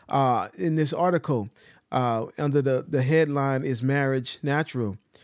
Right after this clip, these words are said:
It says, the upshot, says psych-, psychiatrist, uh, Frank Pittman, is that we're not going to raise a better class of men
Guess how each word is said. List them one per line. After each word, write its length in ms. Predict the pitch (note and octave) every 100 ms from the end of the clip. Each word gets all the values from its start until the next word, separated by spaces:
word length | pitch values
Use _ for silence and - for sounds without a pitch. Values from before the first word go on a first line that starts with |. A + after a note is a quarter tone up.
| -
It 80 | B2+
says, 280 | - D#3+ C3+
the 120 | C3
upshot, 420 | E3+ - F3 C#3
says 400 | - D3 C#3 C#3
psych-, 360 | - B2 - -
psychiatrist, 800 | D3+ B2 C3+ C3 B2+ C#3 B2+ - - -
uh, 100 | A#2+
Frank 380 | - D3 C#3+
Pittman, 400 | - D#3 A#2+ C3 - -
is 200 | - C#3+
that 240 | C#3 C#3 B2+
we're 340 | D#3 F3+ F3+
not 300 | D#3+ E3 D#3
going 240 | D3 D#3+
to 140 | D#3 D3
raise 280 | D3+ D#3+ C#3
a 80 |
better 260 | B2 D3 C#3+
class 380 | - C#3+ C#3+ C3+
of 180 | B2+ A2+
men 600 | B2 F3+ G#3 G#3+ G#3+